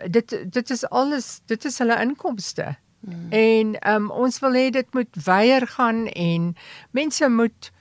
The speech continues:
Speaker 1: moet besef dat borduurwerk is ook geweldige kuns, eh, goed wat ons sien, pragtige dinge.
Speaker 2: Hmm.
Speaker 1: En, ehm, ja, en dit is om die vrouens te help. Dit is maar waar elke projek van hierdie drie projekte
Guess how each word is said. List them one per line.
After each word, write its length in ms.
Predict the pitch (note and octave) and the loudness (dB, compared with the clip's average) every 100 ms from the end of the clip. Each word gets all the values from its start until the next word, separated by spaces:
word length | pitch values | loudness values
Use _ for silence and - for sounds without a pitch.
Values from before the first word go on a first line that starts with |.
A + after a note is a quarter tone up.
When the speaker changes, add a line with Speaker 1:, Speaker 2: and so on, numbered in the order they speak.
| _ _ - | _ _ -2
Speaker 1:
moet 180 | A3+ - | -2 0
besef 540 | A#3+ - F#4+ B3 - | 0 2 0 0 -2
dat 480 | G#3+ G3+ G#3 _ F#3+ | 0 2 0 _ -10
borduurwerk 880 | D#3+ A3 G#3 D4 B3 A3+ G3+ - - _ _ - | 0 0 0 -4 0 2 0 -2 -20 _ _ -6
is 140 | A3+ | -4
ook 80 | C4 | -4
geweldige 960 | - A#3 B3 F#4+ D4+ F#3 - F3 D#3 D3+ - - | -4 -2 0 0 0 -2 0 0 0 -2 -10 -4
kuns, 580 | B3 F#3+ D#3+ - - - | 0 2 0 -4 -8 -10
eh, 280 | - D3+ C#3+ D3 - _ _ - | -4 -2 -2 -6 -16 _ _ -10
goed 180 | F#3 - | -8 -6
wat 160 | D3+ _ - - | -8 _ -16 -10
ons 280 | D3+ - | -8 -8
sien, 180 | - D3 - | -8 -10 -4
pragtige 520 | A#3+ A#3 - D#3+ D3 | -2 -2 -4 -4 -4
dinge. 300 | B2+ - D2 | -4 -6 -8
Speaker 2:
Hmm. 180 | F3+ F3 F3 F3 - _ - | -10 -10 -12 -14 -18 _ 0
Speaker 1:
En, 280 | A#3 A#3 | 2 2
ehm, 480 | A#3 G#3+ A#3 A3+ A3+ A3+ _ | 0 0 2 0 -4 -8 _
ja, 280 | - G4 D4 | -2 2 2
en 100 | B3+ | 2
dit 160 | B3+ D4 | -2 -6
is 140 | B3+ | -4
om 140 | C#4 C4+ | -2 -2
die 160 | C#4 | -6
vrouens 540 | - A3+ B3 F#4+ F4+ - | 0 2 2 0 -4 -6
te 120 | G#3 | -2
help. 340 | D#3 D3+ - | -2 -2 0
Dit 180 | A3 B3 | 0 2
is 160 | D4 C4 | -2 2
maar 140 | G#3+ | 2
waar 400 | F3+ F#3+ G3+ - - | 4 4 4 2 -2
elke 360 | C4+ E4+ - | 0 0 -2
projek 640 | A#3 G#3+ F#3+ E3+ G#3+ D3 - | -4 -4 -4 2 2 2 -4
van 180 | - G3 | 0 0
hierdie 240 | F3+ G#3+ | 0 -2
drie 220 | E3+ G#3+ C#4+ | -2 -2 -2
projekte 720 | - F3+ D#3 E3 _ C#3+ D#3 | -4 -4 -2 -4 _ -4 -4